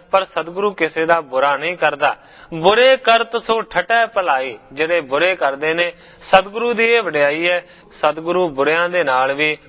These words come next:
ਭਲਾਈ ਹੀ ਕਰਦਾ ਹੈ। ਸਤਿਗੁਰੂ ਪ੍ਰਤਾਪ ਸਿੰਘ ਸੱਚੇ ਪਾਤਸ਼ਾਹ ਜੀ ਦੇ ਉਪਦੇਸ਼ ਦੇ ਵਿੱਚ ਆਉਂਦਾ ਹੈ ਕਿ "ਬੁਰੇ ਨਾਲ ਸਭ ਕਰਨ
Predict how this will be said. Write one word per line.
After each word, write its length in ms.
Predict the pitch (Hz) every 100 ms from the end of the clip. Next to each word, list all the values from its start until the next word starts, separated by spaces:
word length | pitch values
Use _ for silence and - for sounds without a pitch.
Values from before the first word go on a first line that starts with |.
| -
ਭਲਾਈ 380 | 180 160 131 135
ਹੀ 160 | 170
ਕਰਦਾ 400 | 156 123 113 120
ਹੈ। 140 | 110 104 _ _ - -
ਸਤਿਗੁਰੂ 380 | 160 165 190 196
ਪ੍ਰਤਾਪ 440 | 175 160 156 160
ਸਿੰਘ 200 | 156 165
ਸੱਚੇ 380 | 156 156 147 151
ਪਾਤਸ਼ਾਹ 500 | 143 127 127 - 147
ਜੀ 100 | 151
ਦੇ 240 | 151 160 160 - - - -
ਉਪਦੇਸ਼ 420 | 196 180 196 214
ਦੇ 180 | 208 233
ਵਿੱਚ 220 | 226 226
ਆਉਂਦਾ 300 | 156 151 185
ਹੈ 260 | 185 139 - - - - - - -
ਕਿ 180 | 247 240
"ਬੁਰੇ 480 | 165 196 233 240
ਨਾਲ 380 | 208 180 196 214
ਸਭ 320 | - 220 214
ਕਰਨ 440 | 190 208 220 220